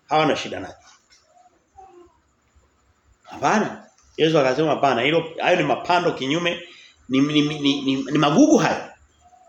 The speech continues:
Hatima magugu ni kung'olewa. Kusoma katika Yohana sitini na sita na sitini na sitini na sita, eh, Yohana sita, mstari wa sitini na sitini na sita, Yesu alihubiri, baadaye akasema, "Neno hili ni neno gumu.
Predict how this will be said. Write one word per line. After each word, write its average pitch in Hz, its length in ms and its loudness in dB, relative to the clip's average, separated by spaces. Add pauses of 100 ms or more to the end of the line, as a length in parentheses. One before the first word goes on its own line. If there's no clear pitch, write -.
(760)
Hatima 180 380 0
magugu 226 320 -2
ni 285 60 -2
kung'olewa. 285 640 -2 (2000)
Kusoma 233 280 0
katika 180 320 0
Yohana 160 500 2
sitini 196 200 -4
na 160 100 2
sita 175 180 0
na 139 100 2
sitini 139 680 -2 (440)
na 135 120 -4
sitini 165 200 -2
na 135 120 2
sita, - 540 -4 (100)
eh, 143 140 4
Yohana 160 280 4
sita, 156 600 0 (400)
mstari 160 180 2
wa 143 80 6
sitini 156 280 -2
na 123 120 0
sitini 151 240 -6
na 123 80 -2
sita, 110 500 -6 (500)
Yesu 156 300 2
alihubiri, 139 600 0
baadaye 135 260 0
akasema, 123 420 -4 (320)
"Neno 143 280 0
hili 123 280 -2
ni 110 160 -4
neno 107 340 -2
gumu. 92 380 -10